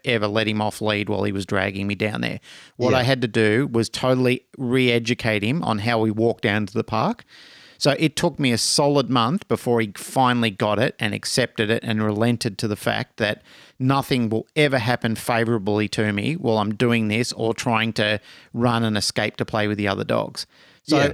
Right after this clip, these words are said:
Speaker 1: after we conditioned the behaviour, he was absolutely fine about it forevermore. He, he
Speaker 2: Yeah.
Speaker 1: actually learned at that stage, strut down to the park, run off, burn off all your energy, come back when you're called,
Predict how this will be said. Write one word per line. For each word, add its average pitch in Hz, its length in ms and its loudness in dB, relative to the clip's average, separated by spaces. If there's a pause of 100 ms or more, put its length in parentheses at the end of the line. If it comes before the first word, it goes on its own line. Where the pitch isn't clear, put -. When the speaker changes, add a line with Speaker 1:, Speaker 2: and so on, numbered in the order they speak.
(100)
Speaker 1:
after 151 460 2
we 117 160 0
conditioned 135 400 0
the 135 40 -8
behaviour, 156 600 2
he - 120 -2
was 117 300 2
absolutely 120 560 0
fine 113 360 0
about 101 280 -2
it 113 100 -6
forevermore. 110 680 2 (100)
He, 120 240 0
he 127 200 2
Speaker 2:
Yeah. 117 100 4
Speaker 1:
actually 131 300 4
learned 110 280 0
at 117 100 -6
that 117 180 -2
stage, 120 500 -2 (360)
strut - 540 0
down 151 240 2
to 170 100 0
the 160 120 2
park, 139 460 -2 (440)
run 127 360 2
off, 170 360 2 (140)
burn 127 220 2
off 147 180 2
all 151 140 4
your 143 160 4
energy, 139 480 2 (240)
come 131 240 2
back 127 240 0
when 151 120 4
you're 185 120 4
called, 147 420 2